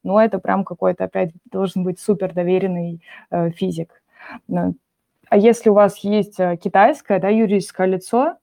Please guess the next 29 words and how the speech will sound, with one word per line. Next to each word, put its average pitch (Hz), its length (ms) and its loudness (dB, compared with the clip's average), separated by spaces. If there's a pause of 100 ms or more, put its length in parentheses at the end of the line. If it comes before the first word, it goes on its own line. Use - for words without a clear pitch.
(360)
э, 196 280 -2
и 220 140 -2
вы 233 120 2
хотите 208 340 -4
открыть 208 300 -2
магазин 196 540 -2
в 185 40 -8
Douyin, 190 600 -2
то 294 240 -4 (520)
тоже 202 240 2
вот 180 200 -6
очень 190 200 -6
просто 202 300 -2
делается 262 460 2
на 190 100 -6
сайте. 220 580 -2 (340)
Э, 180 180 2
сайт, 190 320 -2 (200)
м, 165 140 -10 (180)
прикрепим 196 500 -4
в - 40 -20
комментариях, 185 680 -2
да, 190 160 -4
н-, 180 260 -8
где 180 600 -10
это 175 180 -12
нужно 170 280 -8
всё 190 160 -10
делать. 254 380 0